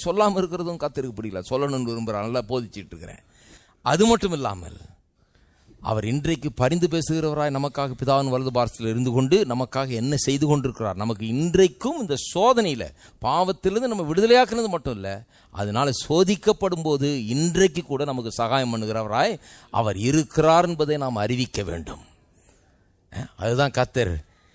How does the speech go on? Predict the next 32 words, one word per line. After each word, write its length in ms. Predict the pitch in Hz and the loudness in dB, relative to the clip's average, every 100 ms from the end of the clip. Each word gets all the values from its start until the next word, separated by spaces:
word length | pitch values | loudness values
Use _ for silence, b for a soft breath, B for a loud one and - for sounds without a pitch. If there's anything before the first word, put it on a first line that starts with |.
| b b | b b
இன்றைக்கு 560 | 131 131 120 101 113 98 | -2 0 0 -2 -2 -2
நம்ம 220 | 113 117 | -2 -2
இதை 120 | 107 | -2
பேச 300 | 101 131 107 | 0 0 0
சொல்றார். 320 | 95 95 82 | -6 -8 -8
அதனால 300 | 80 120 196 | -8 -6 -2
ஏதோ, 240 | 196 180 170 | -2 0 0
ஏதோ 160 | 135 190 | 2 2
ஒரு 160 | 185 - | 0 0
தாட், 300 | 151 170 - | -2 0 -2
ஒரு 180 | 117 113 - | -4 -4 -2
ஃபீலிங், 420 | 180 165 147 123 _ | -2 -2 -6 -8 _
ஒரு 200 | 107 107 | -4 2
அர்ஜ், 380 | 135 170 127 92 - - - | 6 6 4 -6 -12 -20 -8
ஒரு 300 | 104 107 101 | -4 -4 -6
நீடு 580 | 90 104 160 170 117 95 - b b b | -6 0 2 2 0 -8 -10 b b b
அல்லது 360 | 143 147 139 | 2 4 2
ஒரு 340 | 131 120 117 101 | 0 0 -2 -2
டிசையர், 520 | 98 151 185 180 123 - - | 2 6 6 6 2 -2 -10
ஒரு 160 | 95 98 | -6 -2
ஆசை, 680 | 135 185 - 165 131 110 - - | 2 4 4 2 0 -6 -12 -8
ஒரு 280 | 117 110 | -6 -4
இது 220 | 110 190 160 | 0 2 4
வந்துட்டதுனால 880 | 160 196 190 185 185 208 208 151 98 b b b b b b _ - | 4 4 4 4 4 8 6 6 0 b b b b b b _ -2
ஒருத்தன் 280 | 180 - 156 | -2 2 2
கெட்டவன்னு 680 | 147 143 170 151 135 113 95 - - | 2 4 4 4 0 -4 -10 -12 0
சொல்லிட 240 | 147 139 117 | 2 4 2
முடியாது. 520 | 104 95 82 - - | 0 -2 -4 -12 -12
அவன் 300 | 98 101 135 | -6 0 2
மனுஷன், 260 | - 120 90 - | 2 0 -4 -8
அதனால 400 | 110 120 110 98 | -2 0 0 -2
வருது. 320 | 85 80 | -4 -10